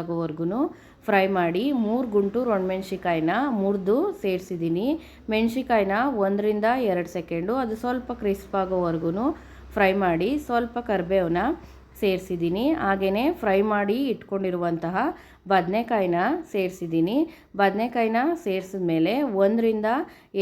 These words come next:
ಎರಡು ಸೆಕೆಂಡು ಫ್ರೈ ಮಾಡಿ. ಒಂದು ದೊಡ್ಡ ನಿಂಬೆಹಣ್ಣು ಗಾತ್ರದಷ್ಟು ಹುಣಸೆಹಣ್ಣನ್ನು ಒಂದು ಐದು ನಿಮಿಷ ನೆನೆಸ್ಕೊಂಡು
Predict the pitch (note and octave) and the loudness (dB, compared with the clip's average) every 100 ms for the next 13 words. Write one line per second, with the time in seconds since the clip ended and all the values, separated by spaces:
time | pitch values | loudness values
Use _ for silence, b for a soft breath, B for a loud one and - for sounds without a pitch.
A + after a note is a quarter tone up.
0 | G3 A3+ C#4 A#3 A3 F3+ E3 F3+ C4 D#4+ | 4 2 -2 -4 -2 -2 0 0 -2 -4
1 | B _ - G3+ F#3+ F#3 E3+ E3+ C4+ D4+ | B _ 0 2 2 2 2 0 -2 -4
2 | G3+ G#3 G#3 F#3+ G#3 B3 G3 F#3+ A3 A#3+ | 0 0 2 2 2 0 0 2 0 2
3 | A3 G3+ G3+ F3+ F3 E3+ G#3 C4+ A3+ F#3+ | 0 0 -2 -2 -4 -4 -4 -2 0 -2
4 | F#3+ G#3+ G3 E3+ E3+ A3+ C4 G3 F#3 F3+ | -2 -2 0 0 2 0 0 0 2 2
5 | A3 G#3+ G#3+ G#3+ B3+ E4+ B B - G3 | 2 -2 -4 -2 -4 -4 B B -2 0
6 | F#3+ G3 - F#3 E3+ | 2 -2 -2 0 2